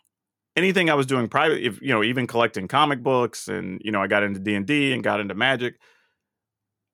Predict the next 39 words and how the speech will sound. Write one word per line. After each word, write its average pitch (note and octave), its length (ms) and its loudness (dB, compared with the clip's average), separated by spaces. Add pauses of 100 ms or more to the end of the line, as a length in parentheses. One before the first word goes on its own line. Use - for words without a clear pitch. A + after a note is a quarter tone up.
(180)
they C#3 120 4
kinda A3 680 4
knew F#3 240 0
what F#3+ 220 2
those F3 300 2
were, F3+ 380 2
but D3+ 140 -2
they D3 100 0
didn't F3 200 2
really D#3+ 240 0
get A#2+ 320 0
it, E3 280 0
and A2+ 140 -6
they A2 80 -2
didn't C#3+ 220 0
really C#3+ 220 0
know C3 220 2
what C3 180 0
the G2 60 -6
benefits D3 580 0
were. C3+ 480 2
And G#2+ 220 -8 (1120)
so G3 280 4
at E3+ 120 2
one C4+ 180 4
point, D3 340 0
I C3+ 120 2
just A#3+ 200 -2
got, B2 300 2
literally, F3+ 280 4
I A2 100 2
remember E3 240 2
my D#3 60 6
mom G3 280 4
telling B2 240 2
me A2 80 -2
one G#2+ 180 -2
day, G2+ 180 0
just, G2+ 480 -6